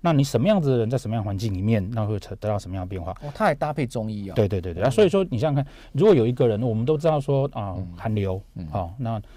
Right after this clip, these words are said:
Speaker 1: 每年什么时候会有寒流来？
Speaker 2: 嗯。
Speaker 1: 那如果你家里有一个人，老人家九十几岁，肺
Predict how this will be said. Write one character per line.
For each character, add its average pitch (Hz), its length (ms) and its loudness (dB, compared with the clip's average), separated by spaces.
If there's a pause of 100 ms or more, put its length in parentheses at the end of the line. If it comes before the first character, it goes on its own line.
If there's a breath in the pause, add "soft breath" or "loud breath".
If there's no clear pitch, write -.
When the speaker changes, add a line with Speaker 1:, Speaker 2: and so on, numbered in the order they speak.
Speaker 1:
每 107 140 -4
年 123 80 2
什 117 100 -2
么 113 60 0
时 123 80 2
候 127 60 4
会 131 40 4
有 104 60 2
寒 92 120 -2
流 90 120 -6
来？ - 180 -4 (140 loud breath)
Speaker 2:
嗯。 147 160 -14 (260 loud breath)
Speaker 1:
那 247 100 2
如 220 100 4
果 160 80 6
你 113 100 2
家 165 200 2
里 139 100 2
有 101 120 0
一 107 80 -4
个 113 180 4
人， 92 340 -4 (120)
老 101 180 -2
人 98 160 0
家 113 300 0
九 107 140 -4
十 123 80 0
几 98 160 -6
岁， 104 240 2 (200)
肺 113 300 4